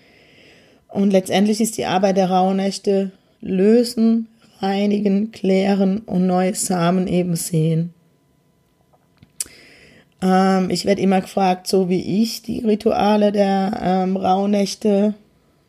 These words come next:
ja, mach. Ähm, zum einen habe ich, ähm, ein Buch von der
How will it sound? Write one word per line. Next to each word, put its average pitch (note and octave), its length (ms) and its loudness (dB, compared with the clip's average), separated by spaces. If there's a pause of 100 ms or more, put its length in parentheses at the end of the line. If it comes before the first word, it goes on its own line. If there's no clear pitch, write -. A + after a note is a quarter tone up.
(260)
ja, D#3+ 220 -2 (300)
mach. F#3+ 400 -2 (680)
Ähm, F#3 240 0
zum - 200 -6
einen G#3 360 2
habe G3+ 220 0
ich, G3 260 -4
ähm, E3+ 380 -2
ein F3 140 -4
Buch B3 380 0 (200)
von G3 300 0
der F#3 380 0